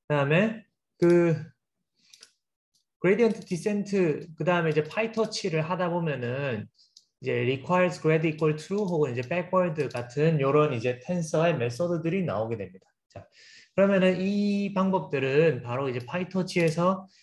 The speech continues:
기본으로 탑재되어 있는 오토그레드, 자동 미분이라는 기능을 수행하는데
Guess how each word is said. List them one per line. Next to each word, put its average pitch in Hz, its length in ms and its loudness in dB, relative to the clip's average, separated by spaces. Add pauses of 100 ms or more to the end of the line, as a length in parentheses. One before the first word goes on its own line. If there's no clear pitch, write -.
(340)
기본으로 170 560 2
탑재되어 175 560 2
있는 151 180 2
오토그레드, 156 880 0
자동 185 360 -2
미분이라는 147 680 0
기능을 151 480 0
수행하는데 165 920 -2